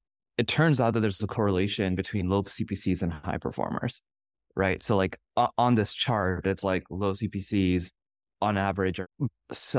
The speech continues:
are seen by high performers. Now, the kerfuffle of introducing that data into this debate, this is the part that I was disappointed by, is, like, introducing the data into this debate, it's like everybody sees what they wanna see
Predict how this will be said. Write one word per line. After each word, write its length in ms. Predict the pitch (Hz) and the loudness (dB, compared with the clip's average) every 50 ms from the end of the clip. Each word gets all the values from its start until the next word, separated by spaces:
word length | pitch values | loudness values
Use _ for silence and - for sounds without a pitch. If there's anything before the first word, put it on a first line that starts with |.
| - - - | -2 2 2
are 200 | 110 107 104 101 | 2 2 2 2
seen 440 | - - - 147 120 110 101 101 | 0 0 2 2 4 4 4 2
by 140 | 92 95 92 | 2 0 -2
high 160 | 95 92 90 | -2 -2 -2
performers. 680 | 85 85 92 92 - 90 82 73 67 64 82 - - - _ _ _ _ _ _ _ _ _ _ _ _ _ _ - - | -2 -4 -6 -6 -4 -4 -4 -4 -6 -8 -8 -8 -8 -12 _ _ _ _ _ _ _ _ _ _ _ _ _ _ -2 2
Now, 160 | 117 110 107 | 2 4 4
the 80 | 113 | 2
kerfuffle 760 | - - - 139 113 - - 123 110 107 - - 147 160 165 139 | 2 2 2 0 0 2 2 0 0 2 2 2 4 4 6 6
of 80 | 107 | 6
introducing 640 | 104 107 104 117 104 104 107 104 107 - 120 113 104 | 4 4 4 2 2 4 4 4 4 4 4 4 4
that 240 | 101 95 87 87 - | 4 2 0 -2 -2
data 280 | 92 87 82 - 104 | -2 -2 0 0 0
into 300 | 104 82 64 80 98 104 | 0 0 0 -2 -4 -4
this 220 | 87 95 92 - - | -4 -4 -6 -6 -4
debate, 580 | - 85 - - 85 78 85 110 135 127 - - _ _ - - | -6 -4 -2 0 0 2 2 2 0 0 -4 -16 _ _ -4 0
this 240 | 117 139 165 - 175 | 2 4 4 4 4
is 100 | 147 117 | 4 2
the 80 | 127 | 2
part 220 | - - 117 101 92 | 0 0 -2 0 0
that 100 | 101 87 | 0 0
I 60 | 90 | 0
was 120 | 92 90 | -2 -2
disappointed 460 | - 85 - - - 85 82 - 95 | -6 -8 -10 -8 -6 -6 -4 -4 -2
by, 300 | 95 98 104 113 113 101 - - | -2 0 0 0 -2 -4 -2 0
is, 120 | - 117 | 0 2
like, 200 | 110 104 95 - - | 2 0 -2 -2 -2
introducing 420 | 120 123 123 147 147 151 - 165 127 | 0 0 2 2 2 2 4 4 4
the 80 | 107 | 4
data 260 | 87 90 90 87 92 | 2 2 0 2 2
into 220 | 98 98 95 92 92 | 2 0 0 0 -2
this 160 | 92 90 92 | -2 -2 -2
debate, 440 | - 90 85 80 85 110 - - - _ _ _ - | -4 -2 0 0 0 0 -2 -4 -8 _ _ _ -4
it's 120 | 117 - | -2 0
like 180 | 123 110 - - - | 0 -2 -2 -4 -2
everybody 480 | 127 120 110 120 139 139 113 117 110 107 | -2 0 0 2 2 4 4 4 2 0
sees 260 | - - 110 98 98 | 0 0 0 0 0
what 120 | 95 90 | 0 0
they 100 | 98 87 | 0 0
wanna 320 | 85 85 85 80 76 80 82 | 0 0 -2 -2 -4 -6 -6
see 380 | - - 90 76 60 55 - | -6 -4 -2 -2 -2 -2 -4